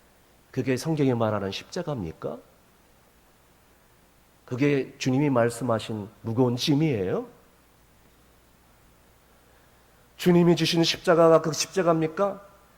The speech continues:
그런데 주님이 내가 진 십자가 무거운 게 아니라 가볍다라고 지금 얘기한 이유가 뭐예요?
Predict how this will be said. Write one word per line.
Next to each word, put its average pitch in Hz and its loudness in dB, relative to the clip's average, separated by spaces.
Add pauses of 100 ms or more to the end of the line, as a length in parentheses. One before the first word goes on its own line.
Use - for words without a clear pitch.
(260)
그런데 160 6
주님이 147 0
내가 143 6
진 131 0
십자가 123 -2
무거운 160 0
게 254 -4
아니라 92 -6 (580)
가볍다라고 196 2
지금 165 0
얘기한 147 0
이유가 233 4
뭐예요? 95 -6